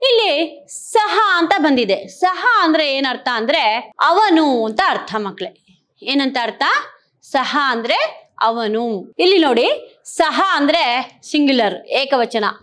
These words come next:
ಅವನು, ತೌ ಅವರಿಬ್ಬರು, ತೇ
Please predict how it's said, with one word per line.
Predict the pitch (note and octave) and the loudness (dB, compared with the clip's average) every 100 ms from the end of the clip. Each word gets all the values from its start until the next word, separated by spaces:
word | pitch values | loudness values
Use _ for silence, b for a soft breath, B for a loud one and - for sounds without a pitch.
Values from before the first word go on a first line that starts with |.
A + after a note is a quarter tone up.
| b b b _ | b b b _
ಅವನು, | B3+ C4+ C4+ B3+ B3+ G#3 - - _ _ _ _ - | 0 2 2 2 0 -2 -6 -20 _ _ _ _ 0
ತೌ | G4+ D#4 F#3 - - _ _ _ _ | 2 2 2 -2 -16 _ _ _ _
ಅವರಿಬ್ಬರು, | - B3 C4+ C4+ A3 G3+ B3 A#3+ C4+ G#3+ - - _ _ b b b _ _ | -2 0 0 -2 -4 -2 -2 0 2 0 -2 -10 _ _ b b b _ _
ತೇ | F4+ E4+ C4+ | 0 2 0